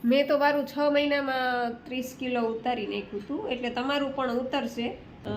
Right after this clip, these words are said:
પછી, અ, બીજી કોમેન્ટ છે અલકાબેન સોરઠિયા, "તમે કેવી રીતે વજન ઓછું કર્યું આટલું બધું?" <laughs> હા, એ તો એ જ કહું છું કે છ મહિનામાં મેં ત્રીસ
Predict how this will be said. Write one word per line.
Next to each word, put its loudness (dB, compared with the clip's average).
પછી, 0
અ, 2
બીજી 2
કોમેન્ટ 0
છે -2
અલકાબેન 2
સોરઠિયા, -2
"તમે 2
કેવી 2
રીતે 0
વજન 0
ઓછું -2
કર્યું -2
આટલું -2
બધું?" -2
<laughs> -2
હા, 4
એ 0
તો -4
એ 8
જ -2
કહું 2
છું 0
કે 2
છ -4
મહિનામાં 0
મેં 0
ત્રીસ -2